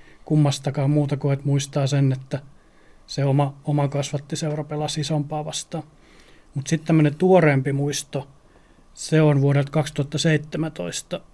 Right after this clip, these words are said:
Seinäjoella oli S J K H J K finaali. Niin silloin olin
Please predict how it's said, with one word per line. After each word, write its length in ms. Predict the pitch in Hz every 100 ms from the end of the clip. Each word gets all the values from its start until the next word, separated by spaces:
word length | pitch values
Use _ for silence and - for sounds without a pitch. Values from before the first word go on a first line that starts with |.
| -
Seinäjoella 540 | - 156 151 139 139
oli 140 | 143 151 147
S 160 | - 147
J 100 | 139
K 100 | 170
H 340 | 165 160 156
J 100 | 151
K 260 | 147 165 151
finaali. 420 | 160 160 156 156 - - - - - - - - - -
Niin 120 | 143
silloin 340 | 147 156 147 139
olin 320 | 139 143